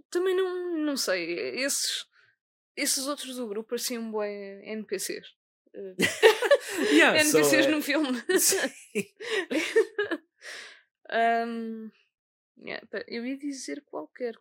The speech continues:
Speaker 1: coisa. Ah, estava-me a lembrar da, hum, icónica frase de despedida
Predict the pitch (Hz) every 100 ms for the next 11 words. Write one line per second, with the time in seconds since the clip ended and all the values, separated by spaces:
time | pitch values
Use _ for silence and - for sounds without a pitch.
0 | _ 202 208 220 220 240 254 240 _ _
1 | - - - _ - 262 294 254 175 165
2 | _ _ _ _ 220 226 226 240 269 262
3 | 254 269 339 - _ _ 190 196 214 208
4 | 202 196 196 190 185 185 190 - 202 -
5 | 208 202 208 - 208 196 220 202 190 170
6 | 175 - - - - 254 269 320 392